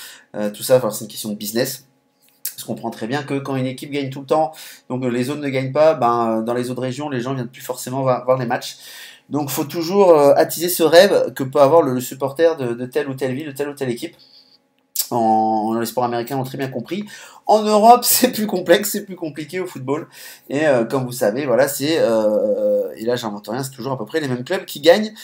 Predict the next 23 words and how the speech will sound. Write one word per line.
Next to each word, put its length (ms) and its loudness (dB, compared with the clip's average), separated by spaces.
que 80 -8
ce 60 -4
soit 180 0
les 40 2
championnats 360 -4
nationaux 680 -4
ou, 340 -4
euh, 140 0
les, 460 -2
euh, 280 -2
on 100 -4
va 160 2
dire, 420 -4
euh, 120 0
grandes 220 -6
compétitions 500 -10
européennes 300 -6
comme 220 -2
la 80 -2
Ligue, 320 -6
euh, 240 -2
des 120 0
Champions. 360 -4